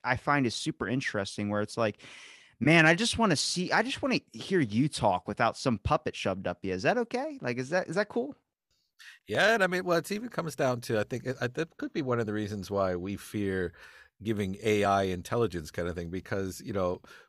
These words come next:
Speaker 2: we all have filters and we all have these things where we go,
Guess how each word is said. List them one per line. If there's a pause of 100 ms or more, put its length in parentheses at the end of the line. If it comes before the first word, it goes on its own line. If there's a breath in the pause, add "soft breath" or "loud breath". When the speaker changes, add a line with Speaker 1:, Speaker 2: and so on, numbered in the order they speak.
Speaker 2:
we
all
have
filters
and
we
all
have
these
things
where
we
go,